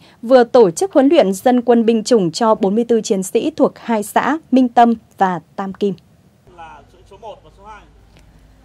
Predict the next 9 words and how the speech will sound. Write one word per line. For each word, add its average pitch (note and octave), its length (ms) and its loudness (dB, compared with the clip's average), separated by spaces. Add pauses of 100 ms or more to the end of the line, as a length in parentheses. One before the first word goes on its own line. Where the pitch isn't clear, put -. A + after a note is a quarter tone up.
(160)
Với A3 180 4
phương C4+ 200 0
châm B3+ 280 0 (140)
cơ D#4 120 2
bản, B3 380 -2
thiết F4+ 200 -4
thực, A3+ 160 2 (220)
chất D4+ 220 -4
lượng, A3 200 4